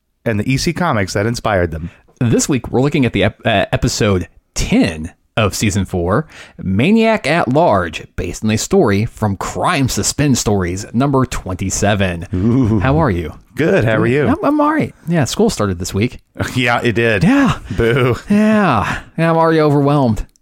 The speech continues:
Speaker 1: Already?
Speaker 2: Yeah. Oh, oh, already.
Speaker 1: Yeah,
Speaker 2: Yeah.
Speaker 1: that's gonna happen.
Speaker 2: Um,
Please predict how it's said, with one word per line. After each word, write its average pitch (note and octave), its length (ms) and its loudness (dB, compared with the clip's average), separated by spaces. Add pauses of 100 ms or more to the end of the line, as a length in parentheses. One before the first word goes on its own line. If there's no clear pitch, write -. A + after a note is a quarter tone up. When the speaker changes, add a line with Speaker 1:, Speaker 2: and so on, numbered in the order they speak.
(140)
Speaker 1:
Already? B2 480 2
Speaker 2:
Yeah. C3+ 300 2
Oh, B2+ 300 2
oh, D3 300 2
already. G#2+ 640 0
Speaker 1:
Yeah, G2 320 -2
Speaker 2:
Yeah. F#2+ 180 0
Speaker 1:
that's G#2+ 140 -2
gonna A2+ 140 0
happen. G2 300 -2 (120)
Speaker 2:
Um, F2 640 -2